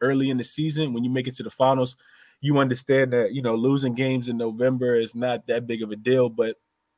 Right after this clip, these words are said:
you also just don't wanna lose too many in a row." Now, s-, uh, uh, s-, uh, you guys see that if you're watching on Twitter or on YouTube, you guys can see the spread in this one opened at six and a half, and it's already been pushed up to seven.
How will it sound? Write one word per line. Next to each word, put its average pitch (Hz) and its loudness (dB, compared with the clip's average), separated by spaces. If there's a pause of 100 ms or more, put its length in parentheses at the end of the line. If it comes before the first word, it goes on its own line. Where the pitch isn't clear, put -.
(380)
you 151 6
also 180 6
just 123 -2
don't 131 2
wanna 120 0
lose 120 -4
too 120 -8
many 113 -6
in 101 -8
a 98 -8
row." 107 0 (420)
Now, 123 6
s-, - -4
uh, 117 2
uh, - 2
s-, - -4
uh, 120 2
you 127 -6
guys 165 2
see 165 -2
that 123 0
if 117 -8
you're 135 0
watching 143 -2
on 117 -4
Twitter 110 -4 (240)
or 143 4
on 117 0
YouTube, 110 -6
you 135 -4
guys 131 4
can 113 -10
see 120 -8
the 101 -8
spread 175 0
in 156 -4
this 127 -4
one 113 -8 (400)
opened 170 4
at 127 0
six - -6
and 101 -6
a 101 -10
half, 104 -4 (100)
and 113 -4
it's 147 0
already 147 6
been 120 -6
pushed 123 -8
up 107 -4
to - -20
seven. 101 -2